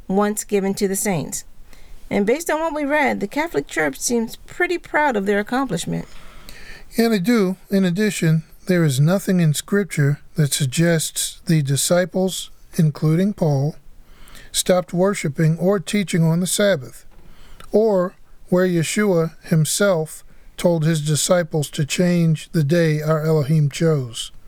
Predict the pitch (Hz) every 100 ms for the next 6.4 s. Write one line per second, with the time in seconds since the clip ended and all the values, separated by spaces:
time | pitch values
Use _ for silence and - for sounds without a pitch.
0 | - - - - - - - - - 208
1 | 202 - 185 165 156 175 180 196 180 190
2 | 185 160 165 180 160 180 175 165 180 175
3 | 196 190 - - - - - - - 190
4 | 214 190 185 165 170 160 - - - -
5 | - 226 175 170 160 160 147 - - 208
6 | 185 156 -